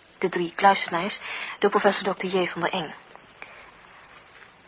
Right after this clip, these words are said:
Drie eenvoudige kluizenaars die zich voor de redding van hun ziel op een klein eiland hebben teruggetrokken,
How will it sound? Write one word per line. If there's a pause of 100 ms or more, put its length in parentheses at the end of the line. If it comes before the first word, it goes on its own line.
(160)
Drie
eenvoudige
kluizenaars
die
zich
voor
de
redding
van
hun
ziel
op
een
klein
eiland
hebben
teruggetrokken,